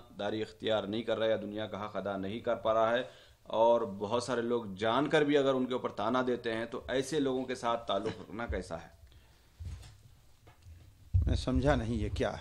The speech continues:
Speaker 2: ہے، کیا کہنا چاہ رہے ہیں؟
Speaker 1: یعنی ایک آدمی جو دین کا پابند ہے، عقیدہ، عبادات، معاملات سب اچھے طریقے سے کرتا ہے، لیکن بعض دنیا دار لوگ جو کہتے ہیں، اس کو، اس کا مذاق اڑاتے ہیں یا جو بھی کچھ کرتے ہیں۔ بعض لوگ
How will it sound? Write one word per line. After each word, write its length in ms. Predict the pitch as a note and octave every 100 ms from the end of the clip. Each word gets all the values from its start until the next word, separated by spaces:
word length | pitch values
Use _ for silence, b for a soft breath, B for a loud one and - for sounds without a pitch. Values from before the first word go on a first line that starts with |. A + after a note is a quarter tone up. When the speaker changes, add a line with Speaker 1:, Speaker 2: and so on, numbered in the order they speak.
| -
Speaker 2:
ہے، 100 | - - - - - -
کیا 120 | C3+
کہنا 320 | B2+ A2 B2
چاہ 200 | A2 G2
رہے 140 | F#2+ F#2+
ہیں؟ 120 | F#2
Speaker 1:
یعنی 200 | A2+ B2+
ایک 240 | D3 C#3+ C3+
آدمی 320 | C3 B2+ C3+
جو 140 | C3+
دین 400 | A#2+ - A#2+ B2
کا 120 | A#2+
پابند 480 | A2+ A2 A2 B2 A#2
ہے، 360 | G#2 A2 A#2 A2
عقیدہ، 540 | F#2 - A2+ A#2 A2+ G2
عبادات، 460 | E2+ A2+ A2+ A#2 G#2
معاملات 380 | A2 A2+ B2 B2+ -
سب 80 | B2+
اچھے 240 | - - C3
طریقے 260 | B2 B2+
سے 100 | B2
کرتا 340 | A2+ B2+ B2+ B2
ہے، 40 |
لیکن 260 | C3 C3 B2
بعض 180 | B2 A#2+
دنیا 240 | A2+ A#2 B2+
دار 120 | A#2+
لوگ 160 | A#2 A2+
جو 180 | A#2 G#2
کہتے 260 | G#2+ G2+
ہیں، 60 | A2+ - b b b b b - - -
اس 120 | -
کو، 180 | C3 B2
اس 100 | A#2
کا 80 | A#2+
مذاق 400 | G#2+ A2 C3+ A#2+
اڑاتے 360 | A#2+ A2+ A#2
ہیں 60 | A2+
یا 100 | G#2+
جو 160 | G#2
بھی 120 | A2+ A#2
کچھ 180 | A2
کرتے 260 | - G#2 G#2+
ہیں۔ 60 | G2+
بعض 260 | A#2 C3+
لوگ 120 | C#3